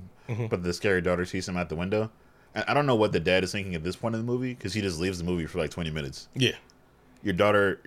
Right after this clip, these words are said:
Speaker 2: your, your zombie daughter is horrifying.
Speaker 1: Mm-hmm.
Speaker 2: Then he just lets her run off.
Speaker 1: Yeah.
Speaker 2: Also, because she's a zombie now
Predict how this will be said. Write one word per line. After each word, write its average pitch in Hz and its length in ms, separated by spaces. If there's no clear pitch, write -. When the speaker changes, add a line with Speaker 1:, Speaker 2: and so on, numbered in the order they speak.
Speaker 2:
your, 98 100
your 95 120
zombie 101 260
daughter 82 280
is 80 200
horrifying. 73 580
Speaker 1:
Mm-hmm. 110 200
Speaker 2:
Then 90 200
he 98 100
just 85 140
lets 87 140
her 80 80
run 71 120
off. - 120
Speaker 1:
Yeah. 190 120
Speaker 2:
Also, 87 540
because 113 420
she's 90 160
a 78 40
zombie 80 280
now 76 300